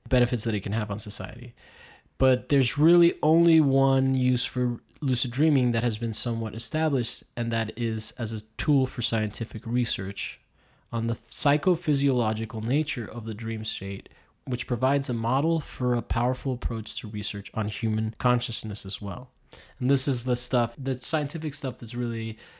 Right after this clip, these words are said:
the meat of the book and the, the exciting stuff. So let's get into the research he did at Stanford University at their sleep laboratory.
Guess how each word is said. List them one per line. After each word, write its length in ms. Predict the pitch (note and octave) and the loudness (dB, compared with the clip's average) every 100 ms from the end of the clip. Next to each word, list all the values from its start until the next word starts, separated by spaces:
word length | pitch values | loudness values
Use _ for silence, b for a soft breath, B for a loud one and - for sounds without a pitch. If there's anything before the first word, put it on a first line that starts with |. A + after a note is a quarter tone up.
| B | B
the 60 | B2 | 2
meat 300 | C3+ C#3+ - | 4 4 2
of 240 | C3+ C3 B2 | 0 0 -2
the 80 | |
book 360 | A2+ A#2+ A#2 - b b b b b | -4 -2 -4 -10 b b b b b
and 460 | A#2+ A#2 A#2 A#2 G2+ | -2 0 -2 -4 -8
the, 460 | B2 B2+ B2 A#2+ B2 | -2 0 2 0 0
the 140 | B2+ | -2
exciting 400 | B2 E3 D3 G#2+ | 0 0 0 -2
stuff. 440 | - - A#2+ - - B B B B B _ _ _ _ _ _ _ - - | -6 -10 -12 -18 -20 B B B B B _ _ _ _ _ _ _ -12 0
So 160 | D#3 | 4
let's 180 | D3 C3+ | 4 4
get 140 | D3+ | 4
into 180 | C3+ C3+ | 2 2
the 100 | C3 | 2
research 580 | C3+ C#3 - B2 - - - | 4 4 2 0 0 -4 -4
he 160 | C#3+ | -2
did 440 | B2+ B2 A#2+ A2+ - - | 2 4 2 0 -6 -4
at 300 | A#2+ - - | -4 -4 -4
Stanford 400 | - A#2+ G#2+ A2+ | -2 -2 -4 -6
University 880 | A2+ A2+ A2+ A2 - G2+ G#2+ A2+ - | -6 -6 -4 -4 -4 -6 -6 -8 -10
at 100 | A#2 | -8
their 100 | A2 | -6
sleep 400 | - - A#2+ A#2 - _ | -6 -4 -6 -6 -12 _
laboratory. 960 | A#2+ A#2+ A2 A#2 A2+ G2+ G2+ F2+ C3+ | -4 -2 -2 -4 -4 -8 -12 -14 -16